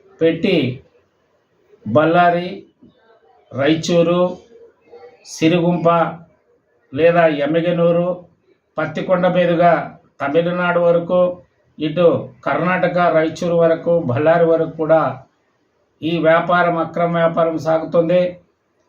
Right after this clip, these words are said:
ఇది చాలామంది మన మీడియా మిత్రులు కూడా అందరికీ తెలుసు. అయినప్పటికీ దందాని ఎలాంటి బిగ్ బాస్ సహకారంతో, ఎలాంటి జంకు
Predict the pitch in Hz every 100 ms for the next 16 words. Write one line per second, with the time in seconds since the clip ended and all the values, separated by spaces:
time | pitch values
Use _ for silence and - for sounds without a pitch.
0 | - 165 170 - 143 120 160 185 185 180
1 | 185 185 135 120 - _ _ _ _ _
2 | 131 165 170 160 170 185 180 180 170 170
3 | 165 165 170 170 165 120 - _ - 131
4 | 165 175 160 156 160 160 180 185 - -
5 | _ _ _ _ _ _ _ _ _ _
6 | _ _ - 156 180 180 190 175 156 185
7 | 160 156 165 175 175 170 139 120 - _
8 | _ _ _ 135 156 175 180 185 170 120
9 | - - - 117 160 147 160 190 170 165
10 | 165 165 170 170 170 165 131 120 - _
11 | _ _ 131 151 170 175 185 196 - 202
12 | 139 123 - _ _ _ _ _ _ 120
13 | 165 170 175 170 185 185